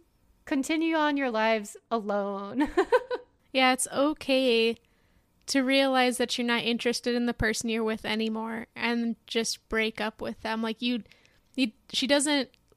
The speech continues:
Speaker 2: Rory doesn't actively need Jess there as temptation to break up with Dean. She could break up with him because she's realized she doesn't like him like that <laughs> anymore, which I think is,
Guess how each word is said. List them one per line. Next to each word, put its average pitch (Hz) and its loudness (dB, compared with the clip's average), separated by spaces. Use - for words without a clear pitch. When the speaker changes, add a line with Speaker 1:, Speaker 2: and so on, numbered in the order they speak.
Speaker 2:
Rory 254 4
doesn't 254 2
actively 240 0
need 233 0
Jess - -6
there 226 0
as 233 -2
temptation 247 -2
to 254 -4
break 220 -6
up 214 -6
with 240 -6
Dean. 262 -4
She - -2
could 226 -4
break 226 -2
up 214 -4
with 214 -10
him 220 -8
because 220 -8
she's 226 -2
realized 226 -4
she 226 -6
doesn't 226 -8
like 226 -6
him 247 -12
like - -14
that 220 -2
<laughs> - -2
anymore, 247 -4
which - -4
I 240 2
think 277 0
is, 240 -2